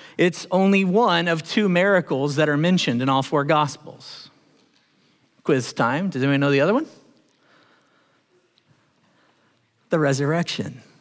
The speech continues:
Good job. The resurrection. Most people remember this story.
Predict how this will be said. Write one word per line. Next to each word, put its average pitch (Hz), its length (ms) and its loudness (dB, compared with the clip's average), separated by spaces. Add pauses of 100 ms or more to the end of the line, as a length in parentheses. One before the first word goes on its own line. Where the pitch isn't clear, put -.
(180)
Good 147 140 -2
job. 139 360 0 (300)
The 131 100 -2
resurrection. 139 920 -2 (640)
Most 208 260 2
people 226 500 0 (240)
remember 180 680 2 (180)
this 165 340 4
story. 175 800 0